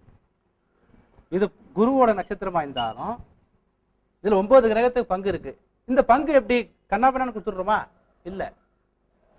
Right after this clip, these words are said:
குரு தசையில சூரிய புத்தி அதிகமா இருக்குமா, குரு தசையில சுக்கிர புத்தி அதிகமா இருக்குமா சார்? சுக்கிர புத்தி அதிகமா இருக்கு. ஏன்னா சுக்கிரனுடைய தசை அதிகமா இருக்கிறதால ஒவ்வொரு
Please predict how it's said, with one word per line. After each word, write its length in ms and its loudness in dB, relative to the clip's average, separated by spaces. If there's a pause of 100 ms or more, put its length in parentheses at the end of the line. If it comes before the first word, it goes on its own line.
(800)
குரு 240 6
தசையில 360 0 (400)
சூரிய 340 -2
புத்தி 280 -4
அதிகமா 280 -4
இருக்குமா, 240 -6 (100)
குரு 200 -2
தசையில 280 -6
சுக்கிர 260 -4
புத்தி 200 -4
அதிகமா 240 -8
இருக்குமா 280 -14
சார்? 140 -8 (1120)
சுக்கிர 240 0
புத்தி 180 -6
அதிகமா 240 -12
இருக்கு. 280 -14
ஏன்னா 160 -2 (100)
சுக்கிரனுடைய 500 -2 (180)
தசை 300 -2
அதிகமா 280 -8
இருக்கிறதால 420 -14 (640)
ஒவ்வொரு 280 2